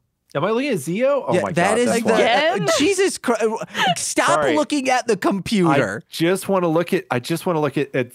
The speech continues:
Speaker 1: Zeo so much instead of
Speaker 2: <laughs>
Speaker 1: this.
Speaker 2: Stop it.
Speaker 1: <laughs> I'm trying to get away from Turbo as fast as possible.
Speaker 2: Oh my God.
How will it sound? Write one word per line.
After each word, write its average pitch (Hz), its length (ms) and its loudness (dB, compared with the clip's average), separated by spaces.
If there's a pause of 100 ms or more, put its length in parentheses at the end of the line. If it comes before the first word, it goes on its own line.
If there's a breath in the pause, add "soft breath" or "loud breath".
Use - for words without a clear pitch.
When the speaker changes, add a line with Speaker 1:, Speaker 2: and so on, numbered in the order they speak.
(120)
Speaker 1:
Zeo 123 360 0
so 127 240 -2
much 113 460 -2
instead 135 320 2
of - 140 -2
Speaker 2:
<laughs> - 20 -2
Speaker 1:
this. 107 460 -2
Speaker 2:
Stop - 640 -2
it. - 500 -2 (120)
Speaker 1:
<laughs> - 100 -20
I'm 170 80 -6
trying 190 320 0
to 190 80 -6
get 190 100 0
away 175 220 2
from 175 240 -4
Turbo 156 340 2
as 135 140 -2
fast 139 320 0
as 135 80 -12
possible. 139 400 0
Speaker 2:
Oh 123 180 2
my 98 220 -4
God. 95 520 -4